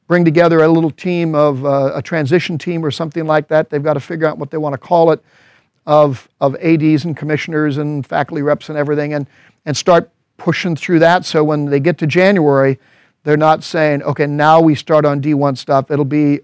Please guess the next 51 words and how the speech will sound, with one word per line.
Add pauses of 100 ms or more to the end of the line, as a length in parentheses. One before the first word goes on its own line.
"Okay,
now
we've
got
the
freedom
to
do
what
we
want.
Let's
get
after
it," (500)
because
the
deadline (380)
for
our
implementation
of
everything's (160)
in, (120)
in
August. (220)
So, (580)
uh,
two-step
process,
get
the
Constitution
right, (520)
then
D
one,
two,
and
three
can,
can
go
from
there,
and
then
August
one,
it's
all,